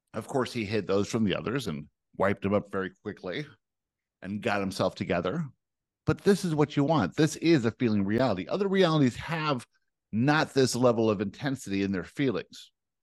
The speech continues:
This is what you came for, to feel something. When you return to the non-physical, you will have the benefit of this feeling.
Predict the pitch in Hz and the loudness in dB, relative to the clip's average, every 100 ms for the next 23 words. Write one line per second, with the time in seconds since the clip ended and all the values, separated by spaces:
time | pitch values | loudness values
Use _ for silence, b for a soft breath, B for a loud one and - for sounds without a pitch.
0 | _ _ _ - 107 190 190 123 101 101 | _ _ _ -2 4 4 2 -2 -2 -4
1 | - 87 - 185 214 - - - - _ | -6 -8 -2 0 -2 -6 -20 -20 -20 _
2 | _ _ _ _ - 127 - _ 160 165 | _ _ _ _ -10 -8 -10 _ 2 4
3 | 156 131 117 - 170 190 - - - _ | 6 4 2 0 -2 -2 -6 -10 -12 _
4 | _ _ _ _ _ b b b - 120 | _ _ _ _ _ b b b -2 0
5 | 170 254 240 202 190 160 143 135 123 170 | 2 0 -2 -2 -2 -2 0 0 0 2
6 | 165 92 104 139 185 139 147 117 95 135 | 0 0 -4 0 0 0 0 0 2 2
7 | 170 175 - 98 92 113 - 151 165 117 | 2 0 -2 -4 -4 -8 -6 0 0 0